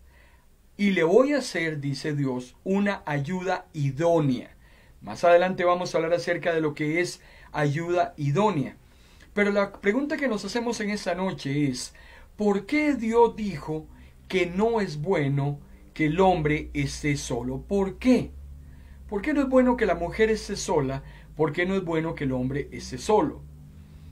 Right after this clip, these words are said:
Y hablemos de otros mitos también heredados que dan respuesta errónea a esta pregunta. Algunos dicen que el hombre no fue creado para vivir en soledad.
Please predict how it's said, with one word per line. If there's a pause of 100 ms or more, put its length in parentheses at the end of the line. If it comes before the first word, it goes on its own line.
(1700)
Y
hablemos
de
otros
mitos
también
heredados (480)
que
dan
respuesta (320)
errónea
a
esta
pregunta. (560)
Algunos
dicen (340)
que
el
hombre
no
fue
creado (100)
para
vivir
en
soledad.